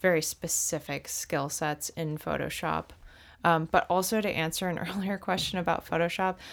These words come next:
even now I'm not entirely comfortable with it. It's such an expansive program. There's fifty ways to do one thing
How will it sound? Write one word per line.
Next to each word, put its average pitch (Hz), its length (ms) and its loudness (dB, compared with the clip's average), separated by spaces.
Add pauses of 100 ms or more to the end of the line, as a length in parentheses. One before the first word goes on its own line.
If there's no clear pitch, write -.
(360)
even 208 380 6
now 156 300 4
I'm 151 180 0
not 151 180 2
entirely - 440 0
comfortable 180 480 0
with 170 180 2
it. - 260 -2
It's 185 220 0
such - 600 2 (220)
an 170 160 2
expansive 151 920 0
program. 147 680 0 (800)
There's 170 640 4 (400)
fifty - 560 0
ways 147 400 2
to 160 100 -4
do 151 160 2
one 143 300 0
thing 139 500 -2